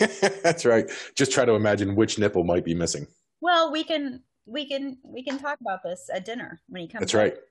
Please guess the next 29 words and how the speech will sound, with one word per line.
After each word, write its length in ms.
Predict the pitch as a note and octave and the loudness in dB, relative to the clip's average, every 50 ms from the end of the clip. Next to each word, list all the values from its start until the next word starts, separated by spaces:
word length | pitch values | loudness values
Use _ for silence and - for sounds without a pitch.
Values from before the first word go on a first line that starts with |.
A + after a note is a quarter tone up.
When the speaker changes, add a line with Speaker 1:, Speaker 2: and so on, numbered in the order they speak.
| _ _ - | _ _ -6
Speaker 1:
That's 140 | F#2 F2 - | -4 2 4
right. 180 | A#2+ A2+ - | 4 4 4
He'd 160 | - G#2 A#2+ A2+ | 4 2 2 4
probably 220 | E3 C#3+ A2 G2 | 4 2 2 2
show 240 | - - A#2 C3 B2 | 2 4 4 4 2
us, 200 | - - - - - | 0 -2 -8 -6 -4
knowing 240 | G2 G2 F#2 F2+ | 0 0 0 0
Quentin. 340 | - - F#2 - - - D#2 - _ | 0 -2 -4 -4 -4 -10 -18 -20 _
He 100 | _ F3+ | _ 0
would 120 | F3+ E3+ - | 0 2 2
just, 180 | A3 A#3 A#3+ | 2 0 2
Speaker 2:
Uh, 120 | B3 B3 A#3 - B3+ C4 | 0 -2 -2 -4 -6 -8
he 60 | C#4+ | -2
Speaker 1:
he 40 | - | 2
Speaker 2:
probably 280 | D4 C#4+ G4 A4+ G4 E4 | 2 2 4 2 0 -2
Speaker 1:
would 60 | C4 | -4
Speaker 2:
will 80 | A#3 A#3 | -4 -4
lead 180 | B3+ D4+ E4 B3 | -6 -8 -6 -4
Speaker 1:
Yeah. 80 | G3 | -4
Speaker 2:
with 120 | F3 - - | -4 -6 -6
it, 80 | - - - - | -12 -16 -16 -14
knowing 160 | - F#3+ F#3 | -12 -6 -4
Speaker 1:
Yeah. 140 | F3 - - | -2 -2 -2
Speaker 2:
him. 140 | G#3+ - - _ _ _ _ _ _ | -4 -6 -10 _ _ _ _ _ _
Speaker 1:
Right. 200 | - F2+ E2 D2+ | -2 0 0 0
Speaker 2:
Right. 120 | - - - _ _ _ _ - _ _ _ _ | -2 -8 -12 _ _ _ _ -20 _ _ _ _
Yeah. 160 | F3+ F3 - F3 - _ _ _ _ | -18 -16 -16 -18 -20 _ _ _ _
Just 120 | F#3 - - | -20 -14 -12
saying. 320 | G3 F#3+ - - - - | -12 -12 -12 -14 -18 -20